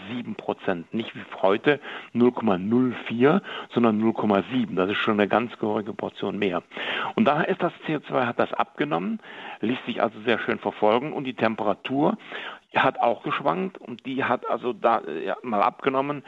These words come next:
im sozusagen in der permokarbonischen Eiszeit. Die liegt viel weiter zurück als die eben besprochenen. Und das C O zwei ist immer weiter zurückgegangen und dann wurde die Temperatur, ist wieder angestiegen, dann ist die Temperatur vor dreihundert Millionen Jahren zurückgegangen und das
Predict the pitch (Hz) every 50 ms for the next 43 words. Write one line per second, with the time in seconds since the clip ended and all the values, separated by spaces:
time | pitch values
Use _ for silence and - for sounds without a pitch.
0 | - - - - - _ _ - 113 110 120 123 123 110 92 120 117 - - -
1 | 110 104 104 113 - 117 107 107 - - - 113 131 147 143 - - 101 95 -
2 | 110 117 120 110 98 - - - - 92 101 104 - - - - 160 196 196 -
3 | - 196 - - - - - - - - 180 165 147 131 113 - 110 - - 110
4 | 110 123 117 - _ - - - - _ _ _ - 98 95 - - - - -
5 | 110 110 107 98 92 - - - - - 82 - - 135 147 165 185 202 - _
6 | _ _ _ _ _ _ _ _ _ _ _ _ _ _ - - - - - -
7 | - - - - 143 147 147 - - 190 180 175 - - 156 175 175 190 151 -
8 | - 185 175 165 156 170 160 - 156 - - - 139 165 170 - 147 110 - 110
9 | 95 98 123 147 160 160 - - - - - - - - 135 123 131 135 131 139
10 | 165 165 156 135 - - 147 143 131 120 123 120 117 - - 147 156 165 156 -
11 | - - - 139 131 113 - - 147 160 170 160 165 147 - - 160 165 160 -
12 | 160 170 151 - - - - - - - - - - - 127 135 135 - - -
13 | 147 135 113 127 127 - 143 135 123 - 120 101 117 113 139 151 151 139 151 151
14 | 135 139 143 139 135 131 131 127 123 120 123 110 - 123 127 139 151 156 123 127
15 | 131 131 135 131 - 143 139 123 - 131 113